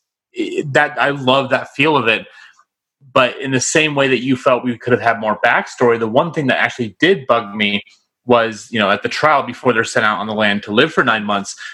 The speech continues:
I mean, the, the one kid stands up and he's, like, saying, "Oh, you're gonna send us out, but you're the hypocrites. You know, we just stole your weed and your pills and this and that." And, like, here you are who have your,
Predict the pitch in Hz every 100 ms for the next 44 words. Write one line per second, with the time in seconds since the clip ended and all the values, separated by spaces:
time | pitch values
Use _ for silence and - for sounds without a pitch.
0 | - - 123 113 117 113 117 117 123 127
1 | 120 - 113 104 113 107 110 101 113 104
2 | 104 104 - 107 104 120 170 165 170 175
3 | 151 175 156 135 151 143 131 156 202 156
4 | 170 170 - 165 160 - 123 110 127 208
5 | 143 - 156 131 135 180 170 147 139 127
6 | 110 113 147 180 - 143 127 117 110 110
7 | 104 98 165 - 127 123 147 135 - 110
8 | 101 - _ - _ _ _ - 165 165
9 | 131 135 135 123 123 117 113 113 104 113
10 | 110